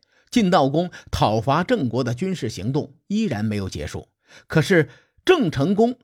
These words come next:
却身患重病。郑国的重臣子嗣就劝郑成功说：“晋国打咱们都打了一年多了，咱们不如甩掉楚国这个包袱，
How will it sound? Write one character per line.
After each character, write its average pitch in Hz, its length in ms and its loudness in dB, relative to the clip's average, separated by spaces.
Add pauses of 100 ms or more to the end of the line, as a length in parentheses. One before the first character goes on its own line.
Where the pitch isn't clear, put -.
却 120 320 0
身 233 240 0
患 175 180 0
重 170 180 -2
病。 202 220 -2 (1500)
郑 247 320 8
国 151 160 4
的 151 100 4
重 156 260 0
臣 135 380 0 (140)
子 98 320 -2
嗣 - 420 -2 (360)
就 127 200 4
劝 113 420 4
郑 - 200 -2
成 90 180 -6
功 85 180 -6 (840)
说 143 180 8
：“晋 139 300 6
国 117 200 4
打 98 280 4
咱 101 200 0
们 127 200 4 (120)
都 143 140 6
打 98 240 2
了 123 120 4
一 156 140 2
年 117 260 4
多 165 260 4
了， - 240 -6 (220)
咱 156 120 4
们 196 160 4
不 214 160 2
如 156 160 6
甩 123 520 4
掉 247 280 4
楚 104 300 0
国 120 220 2
这 143 80 0
个 107 100 -2
包 139 220 6
袱， - 260 -2